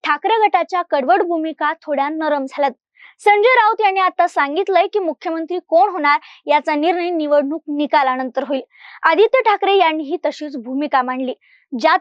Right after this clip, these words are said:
त्यांनी महाविकास आघाडीचे घटक पक्ष एकत्रित येऊन मुख्यमंत्र्यांच्या निवडीवर निर्णय घेतील असं स्पष्ट केलं. या सर्व घटनाक्रमानंतर उद्धव ठाकरे यांनी तलवार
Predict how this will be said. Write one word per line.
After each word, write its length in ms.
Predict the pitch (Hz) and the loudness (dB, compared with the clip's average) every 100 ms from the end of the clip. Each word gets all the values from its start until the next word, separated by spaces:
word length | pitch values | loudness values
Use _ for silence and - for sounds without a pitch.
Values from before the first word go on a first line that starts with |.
| - | -2
त्यांनी 200 | 285 285 | -4 -2
महाविकास 580 | 302 277 277 285 285 285 | -4 -4 -4 -2 -2 -2
आघाडीचे 460 | 254 269 269 285 | -2 -2 -2 -4
घटक 300 | 254 262 349 - | -6 -2 -2 0
पक्ष 260 | 320 - 302 320 - | -4 -2 -4 -4 -4
एकत्रित 500 | 277 - 480 480 453 | -6 -4 -2 0 0
येऊन 240 | 311 294 381 - _ 311 | 0 -2 -4 -10 _ 0
मुख्यमंत्र्यांच्या 880 | 381 - 494 453 427 392 381 403 381 | 0 2 2 2 2 0 2 0 0
निवडीवर 520 | 349 294 302 311 320 | -2 -4 0 2 2
निर्णय 420 | 294 302 370 427 | 0 -4 0 -2
घेतील 300 | 349 294 294 - - | -2 -8 -12 -12 -16
असं 180 | 262 285 | -8 -8
स्पष्ट 400 | - 302 - 294 285 | -6 -6 -6 -6 0
केलं. 180 | 285 285 _ _ - - _ - | 0 0 _ _ -20 -20 _ 2
या 180 | 508 | 4
सर्व 380 | 466 466 494 453 | 4 4 4 4
घटनाक्रमानंतर 840 | 427 370 370 370 330 311 294 311 | 2 2 2 2 2 -2 -4 -6
उद्धव 360 | - 277 220 339 | -6 -6 0 0
ठाकरे 340 | 370 302 262 | 0 -6 -4
यांनी 240 | 277 269 285 | -2 -4 -8
तलवार 460 | - 269 254 269 | -6 -2 0 0